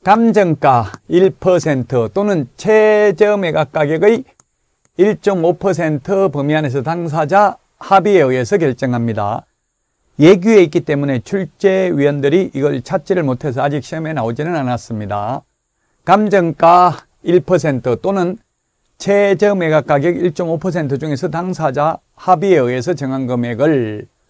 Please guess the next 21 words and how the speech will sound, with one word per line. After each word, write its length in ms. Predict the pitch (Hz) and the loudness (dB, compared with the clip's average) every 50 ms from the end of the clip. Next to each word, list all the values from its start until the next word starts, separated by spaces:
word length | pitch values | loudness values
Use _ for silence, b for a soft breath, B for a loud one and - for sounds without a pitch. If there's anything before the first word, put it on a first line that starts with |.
| _ | _
받으면 440 | - 131 123 110 120 143 190 208 175 | -4 -2 -2 -2 -2 -2 -2 -2 -2
됩니다. 640 | 120 123 117 113 113 110 110 104 104 113 143 - _ _ _ _ _ _ _ _ _ _ _ _ _ _ - | -4 -4 -6 -6 -6 -6 -6 -6 -6 -6 -8 -10 _ _ _ _ _ _ _ _ _ _ _ _ _ _ -2
자, 180 | - 156 156 | 0 0 0
그 100 | 151 160 | 0 2
다음에 580 | 160 185 185 180 175 165 151 151 147 139 117 - - | 2 4 4 4 2 0 0 0 0 -2 -4 -4 -4
요건 180 | 156 170 165 156 | -2 -2 -2 -4
시험에 280 | - - 214 214 190 | -4 -4 -2 0 0
안 100 | 143 123 | 0 0
나왔으니까 480 | 139 160 180 165 - 208 208 165 175 139 | 0 -2 -2 -2 -4 -8 -6 -4 -6 -6
그렇게 340 | - - - 226 - 202 147 | -6 -4 -6 -4 -4 -4 -4
중요하진 420 | 143 147 143 156 165 160 170 165 | -4 -4 -2 -2 -2 -4 -4 -4
않죠. 560 | 165 170 165 156 - 127 113 120 147 160 - _ _ _ _ _ _ _ _ _ _ | -4 -6 -6 -6 -6 -6 -4 -4 -6 -8 -10 _ _ _ _ _ _ _ _ _ _
매수인이 420 | - 143 151 135 - 220 220 214 185 | 2 2 2 4 4 2 2 4 4
되지 220 | 208 214 190 190 | 4 4 4 2
못한 380 | 170 170 - - 208 196 196 185 | -2 -2 -2 -2 -2 -2 0 0
경우에도 340 | 170 160 151 143 135 147 139 | 0 0 0 0 2 2 2
오십만 380 | 151 147 - 175 160 151 147 | 2 0 -2 -2 -2 -2 0
원 80 | 139 135 | 2 2
받을 240 | 143 151 147 147 135 | 2 2 0 -2 -6
수 140 | - - 160 | -4 -6 -6
있고요. 480 | 151 - - 143 160 185 202 202 - | -6 -4 -2 0 2 2 2 2 0